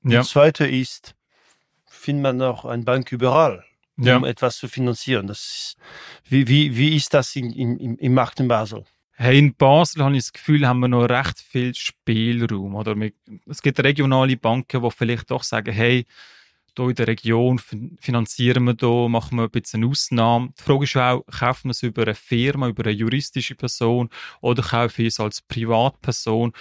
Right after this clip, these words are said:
Speaker 1: Da sehe ich auch Unterschied Tag und Nacht, wie die Banken noch da vorgehen. Also, es ist nicht mehr so, dass die Banken einem Finanzierungen nachschmeißen. Die Zeiten sind um, tatsächlich. Man muss schon eher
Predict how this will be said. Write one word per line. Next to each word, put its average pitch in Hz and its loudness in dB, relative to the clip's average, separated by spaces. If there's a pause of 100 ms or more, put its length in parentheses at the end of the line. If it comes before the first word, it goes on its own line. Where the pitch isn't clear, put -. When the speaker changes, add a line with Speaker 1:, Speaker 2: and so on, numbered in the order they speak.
(300)
Speaker 1:
Da 135 2
sehe 123 -2
ich 117 2
auch 123 2
Unterschied 127 -4 (120)
Tag 120 0
und 120 -2
Nacht, 120 -2
wie 117 0
die - -20
Banken 113 -2
noch 120 -2
da 120 -6
vorgehen. 117 0 (460)
Also, 131 0 (160)
es - -6
ist - -2
nicht 147 6
mehr 180 6
so, 147 2
dass - -6
die - -20
Banken 135 2
einem 120 0 (100)
Finanzierungen 123 0
nachschmeißen. 175 2 (340)
Die 117 -8
Zeiten 160 -4
sind 110 -2
um, 165 2 (220)
tatsächlich. 147 -2 (600)
Man 123 2
muss 143 4
schon 151 2
eher 139 2